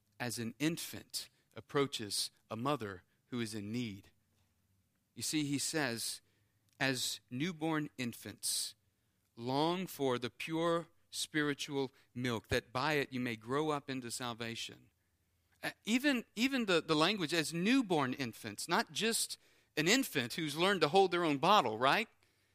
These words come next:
Uh, newborn, like, everything. We're completely dependent upon God in everything. I, I don't want that to seem extreme, but in one sense, it, it is, like, every aspect of our life. We, we ought to be depending upon God,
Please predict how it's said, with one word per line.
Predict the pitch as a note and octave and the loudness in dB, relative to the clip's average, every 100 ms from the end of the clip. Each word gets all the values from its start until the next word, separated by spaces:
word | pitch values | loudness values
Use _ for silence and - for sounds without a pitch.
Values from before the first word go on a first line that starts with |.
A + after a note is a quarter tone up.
| - | 0
Uh, | F3 - | 0 4
newborn, | G3 B3+ D#4+ B3+ F#3 - - | 8 12 12 12 10 8 2
like, | F#3 F3+ - | 4 4 6
everything. | C4+ D#4 D#4 D4+ - F3 F#3 | 12 12 12 10 10 4 10
We're | A3 - - | 10 10 -2
completely | - A3 - B3+ D#4+ F4+ B3+ G3+ | 4 4 6 12 12 12 10 4
dependent | E3+ F#3 C4+ D#4+ - G3+ | 6 6 10 10 10 8
upon | A#3+ G#3 F#3+ | 10 10 10
God | A3+ C#4 D4 | 10 12 12
in | A#3 | 10
everything. | G#3+ C4 D4+ E4 D4 - D#3+ A#2 G#2 F#2+ - _ _ _ _ _ _ _ _ _ _ _ _ _ _ _ _ _ _ _ - | 10 10 10 8 6 6 2 4 -2 -8 -18 _ _ _ _ _ _ _ _ _ _ _ _ _ _ _ _ _ _ _ -16
I, | - - | -12 -6
I | |
don't | G#3 | -2
want | A3 | 0
that | G3 F#3 | -2 -2
to | D3+ | -2
seem | - F#3+ E3+ | -2 -2 -4
extreme, | C3 B2 - F3 B3 F#3 | -4 -6 -8 -4 -2 -2
but | B2+ C3+ D3 | 0 0 0
in | C3+ | -2
one | E3 D4 | -2 -2
sense, | - A#2 - | -4 -8 -8
it, | C3 - - | -10 -14 -4
it | F3 E3 | -2 0
is, | G3 D#4 G3 C#3+ | 2 2 2 0
like, | C3+ - | -2 -2
every | G#3 A#3+ A#3 F3+ | -2 -2 0 0
aspect | G#3+ D4+ - D3+ | 0 -2 -4 -4
of | D#3+ | 0
our | C#3+ | 2
life. | C#3 B3+ F4+ - | 2 0 -2 -6
We, | F#3+ F3+ _ _ _ | -8 -8 _ _ _
we | G#3 C#4+ | 4 6
ought | A3 - | 6 0
to | E3+ | -2
be | G#3+ | -2
depending | - - C4+ D4 G#3+ F3 | 0 0 2 4 4 4
upon | G#3 G3+ | 4 4
God, | F#3 C4+ D4 D3 | 4 4 4 2